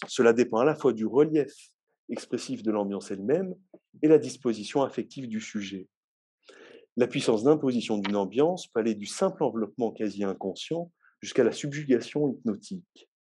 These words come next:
Reste à savoir comment ce, ce, ce phénomène d'emprise charismatique est aussi présent dans la vie courante, à travers l'art, la mode, la création,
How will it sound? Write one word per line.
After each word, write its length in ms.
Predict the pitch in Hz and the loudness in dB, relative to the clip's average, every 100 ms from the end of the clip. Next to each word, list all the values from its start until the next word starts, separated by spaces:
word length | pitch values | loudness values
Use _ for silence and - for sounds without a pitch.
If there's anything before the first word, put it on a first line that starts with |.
| _ _ _ _ _ _ - _ _ | _ _ _ _ _ _ -20 _ _
Reste 240 | 160 170 170 | 4 4 2
à 60 | |
savoir 400 | 156 135 131 127 | 6 8 8 6
comment 320 | - 208 185 | 4 6 6
ce, 420 | 156 - 127 104 98 _ - - - - - _ | 2 2 4 4 0 _ -20 -20 -20 -20 -20 _
ce, 640 | - - 120 107 98 92 95 | -4 2 4 4 2 0 -6
ce 160 | - - | -10 -8
phénomène 580 | 107 151 120 208 190 127 | 2 4 6 6 6 2
d'emprise 540 | 113 135 - 139 113 | 4 2 0 -6 -6
charismatique 960 | - 104 98 - 101 - 196 208 - - | 0 0 0 -4 -4 -4 -10 -8 -12 -6
est 160 | 143 147 | -4 2
aussi 220 | 156 156 | 2 2
présent 340 | - 127 117 | 4 6 6
dans 120 | 120 107 | 6 6
la 100 | 101 | 2
vie 120 | 101 | 0
courante, 520 | - 98 117 170 170 131 | -8 0 2 2 -2 -12
à 100 | - | -12
travers 380 | - 113 131 127 | -6 0 0 2
l'art, 380 | 113 180 104 - | 2 4 0 -2
la 160 | 110 | -4
mode, 300 | 120 113 110 | 2 2 4
la 100 | 110 | 2
création, 640 | 110 - 120 117 - - 104 | 0 -4 -6 -6 -8 -8 -8